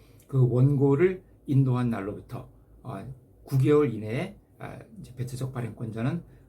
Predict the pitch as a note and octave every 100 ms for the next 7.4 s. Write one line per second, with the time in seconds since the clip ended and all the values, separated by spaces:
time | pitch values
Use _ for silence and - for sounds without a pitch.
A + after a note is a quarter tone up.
0 | - B2 - A#2 - G#2+ G#2+ G#2 B2+ B2+
1 | G#2+ G2 F#2 C3 - - - - B2+ D#3+
2 | C#3+ B2+ A#2+ B2 B2 B2 G2 F#2+ - -
3 | G#2 G#2+ - C#3 - - - - A#2+ A2
4 | G#2 C3 - - _ - - - G#2 G#2+
5 | G#2 G2+ G2 - A#2 G2+ F#2 A#2+ C#3 E3+
6 | - - C3 B2+ - F3+ F3+ F3+ E3 C3
7 | B2+ B2+ B2